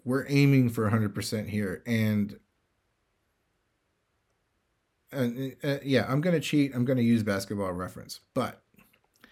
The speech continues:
what I'm gonna do is I'm gonna tell you my thought process, and I'm gonna think about which players, and if I'm wrong, I'll admit that I'm wrong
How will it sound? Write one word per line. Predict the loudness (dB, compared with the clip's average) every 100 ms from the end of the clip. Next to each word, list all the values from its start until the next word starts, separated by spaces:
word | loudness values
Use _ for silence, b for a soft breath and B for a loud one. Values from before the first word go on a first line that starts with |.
| B B B B -2
what | 0
I'm | 2
gonna | 2 0
do | 0 -2 -2 -14 _ _ _ _ _ -6
is | -2 0 0
I'm | -2
gonna | -2
tell | 0 0
you | 2
my | 0
thought | 0 -4
process, | -4 -10 -12 -18 -12
and | -6
I'm | -4 -2
gonna | -2 -4
think | -4 -2 -2
about | -2 -2 -4 -12 _
which | -4 -4 -4
players, | -4 -4 -2
and | -4
if | -4
I'm | -4
wrong, | -2 0 -2 -4 -8 _ _ _
I'll | -6 -4
admit | 0 0 0
that | 0
I'm | 0
wrong | 0 0 0 -4